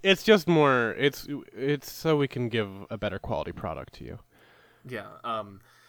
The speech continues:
Speaker 2: I hear that we're gonna get some, it's gonna be a lot grittier. Um, we're transitioning into more of, like, a crime procedural narrative. Um, it's gonna be prestige television, but,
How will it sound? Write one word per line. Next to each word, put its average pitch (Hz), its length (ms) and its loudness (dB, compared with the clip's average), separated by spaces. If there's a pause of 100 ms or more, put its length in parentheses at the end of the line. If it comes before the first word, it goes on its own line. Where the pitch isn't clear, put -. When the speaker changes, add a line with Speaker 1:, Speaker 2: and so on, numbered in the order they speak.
(180)
Speaker 2:
I 110 80 -10
hear 123 260 -8
that 117 100 -10
we're 110 80 -14
gonna 110 160 -12
get 104 160 -14
some, 101 440 -14
it's - 180 -14
gonna 120 180 -10
be 110 220 -14
a 104 80 -10
lot 104 240 -12
grittier. 135 760 -6
Um, 104 300 -8 (400)
we're 113 100 -12
transitioning 120 640 -10
into 113 140 -10
more 107 200 -10
of, 110 100 -10
like, 98 140 -12
a 98 60 -18
crime 113 500 -8
procedural 120 600 -10
narrative. 117 760 -10
Um, 104 280 -10 (180)
it's 160 120 -8
gonna 180 160 -4
be 160 140 -10
prestige 123 580 -8
television, 104 600 -14
but, 101 240 -10